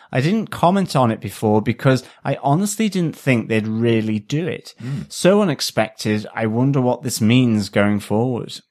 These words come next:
Speaker 1: Yeah, I mean, it's great that they've done it, I think. Uh, and certainly, we definitely hope that it would be at least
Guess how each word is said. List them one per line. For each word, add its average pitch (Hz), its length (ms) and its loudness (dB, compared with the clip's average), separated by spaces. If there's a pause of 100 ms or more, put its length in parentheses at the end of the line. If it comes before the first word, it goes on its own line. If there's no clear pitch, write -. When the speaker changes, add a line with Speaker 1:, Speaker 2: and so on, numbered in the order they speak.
(160)
Speaker 1:
Yeah, 107 460 0
I 120 100 -2
mean, 117 360 2 (320)
it's 135 200 -4
great 143 440 2
that 156 180 -6
they've 107 180 -2
done 107 160 0
it, 95 100 -4
I 98 120 -10
think. 98 500 -8
Uh, - 40 -12
and 104 520 -2
certainly, 123 640 0 (260)
we 127 300 0
definitely 131 480 0
hope 113 380 -2
that 113 200 0
it 135 160 -2
would 113 220 -6
be 120 100 0
at 113 140 -4
least 117 420 -6